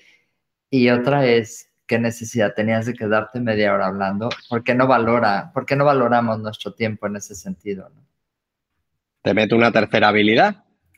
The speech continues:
Speaker 2: comunicación. Y aquí hay dos problemas cuando pasa esto.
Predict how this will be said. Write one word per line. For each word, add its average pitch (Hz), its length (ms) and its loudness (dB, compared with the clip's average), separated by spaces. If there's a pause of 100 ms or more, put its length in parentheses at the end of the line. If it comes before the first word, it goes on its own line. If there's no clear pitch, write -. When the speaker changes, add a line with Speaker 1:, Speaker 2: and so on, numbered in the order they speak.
(240)
Speaker 2:
comunicación. 104 960 0 (1400)
Y 120 160 4
aquí 117 240 2
hay 165 100 4
dos 175 140 2
problemas 147 500 2
cuando 117 260 0
pasa 127 300 0
esto. 98 420 -4